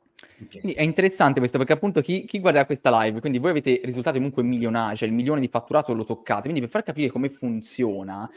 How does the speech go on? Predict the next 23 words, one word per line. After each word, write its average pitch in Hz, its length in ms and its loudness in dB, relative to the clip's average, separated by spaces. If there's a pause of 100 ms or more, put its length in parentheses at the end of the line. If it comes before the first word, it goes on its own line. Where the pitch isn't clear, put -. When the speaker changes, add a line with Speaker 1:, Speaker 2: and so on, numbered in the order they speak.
Speaker 2:
quanto 196 240 4
è 165 60 2
importante, 156 500 4
appunto 156 240 0
mi 123 80 4
stavate 143 320 2
evidenziando 120 640 0
la 117 80 4
differenziazione 127 1500 0 (360)
nel 156 240 4
ciò 131 180 2
che 139 180 -2
proponi, 107 520 0
quindi 127 240 0
andare 143 180 4
a - 60 -2
studiarla 127 680 2
meglio, 117 800 2
a 117 60 -6
studiare 139 340 4
meglio 131 280 2
il 123 100 -4
prodotto, 151 680 0